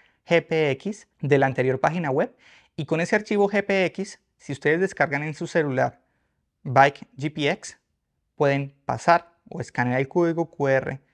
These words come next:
en la página web de Bike G-, G P X del archivo que descargaron de la anterior página web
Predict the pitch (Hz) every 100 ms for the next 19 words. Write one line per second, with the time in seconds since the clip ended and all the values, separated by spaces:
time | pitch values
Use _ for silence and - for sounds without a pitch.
0 | _ - 131 123 131 156 151 131 123 -
1 | _ - 131 120 135 135 156 151 - -
2 | 151 147 156 151 143 143 - 135 127 123
3 | 120 143 147 147 165 - 135 127 127 135
4 | - 131 127 123 120 123 123 127 - 160
5 | 175 139 196